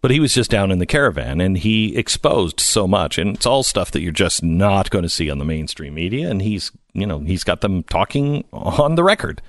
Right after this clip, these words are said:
uh, and, uh, and, uh, we'll, we'll chat with him in, uh, just a few minutes. Also, don't forget that we're going to be in Orlando, Florida on Saturday and Tampa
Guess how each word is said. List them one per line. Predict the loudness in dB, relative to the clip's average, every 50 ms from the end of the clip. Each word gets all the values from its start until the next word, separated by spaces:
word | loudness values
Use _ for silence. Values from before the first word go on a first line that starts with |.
| -10 -10 -10 -12 -16 -20 -20 -20 -20 _ -4
uh, | -2 0 0 0 0 0 0 -2
and, | -4 -4 -2 -2 0 0 0 0 0
uh, | 0 -2 -2 -2 -2 -4 -6 -8 -10 -18 _ _ _ _ _
and, | -8 -6 -4 -4 -2 -2 -2
uh, | -4 -2 0
we'll, | 2 2 2 2
we'll | 2 0 2 0 0 -4
chat | -6 -2 0 0 0 0 -2
with | -6 -6 -4
him | -2 -2 0 0 -2 -4 -6 -10 -12 -14 -16 -8
in, | -6 -4 -2 -2 -2 -2 -4
uh, | -4 -6 -8 -10 -12
just | -8 -8 -8 -8 -8
a | -12
few | -14 -12 -12 -12
minutes. | -12 -14 -16 -20 -20 -20 -20 -20 -20 -12 _
Also, | 0 2 2 2
don't | 0 0 0 0
forget | 0 0 2 2 2 2 2
that | 0 0
we're | 0 0 2
going | 2 2 0
to | 2
be | 2 2 0 0 0
in | -2 -2 -2 -2 0 -2 -2 -2 -2 -2 -4 -6 -10 _ _ -8 -4
Orlando, | -2 0 0 0 0 0 2 2 2 2 2 0 0 0 0
Florida | 0 2 2 4 4 4 2 0 -2
on | -2 -4 -6 -6 -4
Saturday | -2 -2 0 0 0 0 -2 -6 -4 -2 0 0 0 0 -2
and | 0 0 2 0 0 0 0
Tampa | 0 0 2 0 0 -2 -2 -2 -2 -4 -6